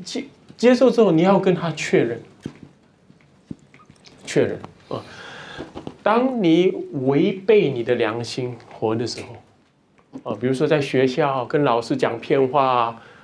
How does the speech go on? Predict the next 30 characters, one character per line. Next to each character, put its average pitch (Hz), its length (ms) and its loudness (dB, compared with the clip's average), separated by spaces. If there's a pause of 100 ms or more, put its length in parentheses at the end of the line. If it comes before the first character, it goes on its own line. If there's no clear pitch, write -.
(180)
旷 135 260 -4
课， 123 320 -4 (280)
你 117 140 -4
担 123 260 -6
心 123 200 -4
不 117 60 -6
担 110 140 -10
心？ 107 80 -16
你 123 100 -2
心 190 220 2
里 165 60 6
面 156 220 2 (320)
就 220 140 4
算 202 160 4
没 156 200 4
有 170 120 2
人 120 180 -6
知 131 160 -8
道， 123 260 -6 (840)
没 170 200 4
有 196 140 0
人 131 180 0
知 143 140 -2
道， 131 320 -4 (840)
你 131 340 4
的 151 80 4
良 151 260 2
心 208 240 0
知 202 140 -4
道， 196 320 0